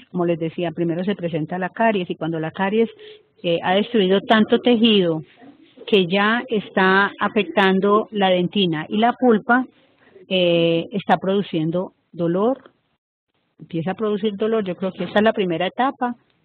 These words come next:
Tenemos una cavidad pequeña, aquí ya está avanzando, ya toca dentina, seguramente aquí ya empieza el dolor. Aquí, eh, ya empieza a afectar,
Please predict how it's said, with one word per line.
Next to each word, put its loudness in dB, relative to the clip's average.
Tenemos 0
una 0
cavidad -2
pequeña, -2
aquí -6
ya -4
está -6
avanzando, -4
ya -4
toca -6
dentina, 0
seguramente 0
aquí -2
ya 0
empieza 2
el 0
dolor. 2
Aquí, 2
eh, 0
ya 0
empieza 2
a 2
afectar, 0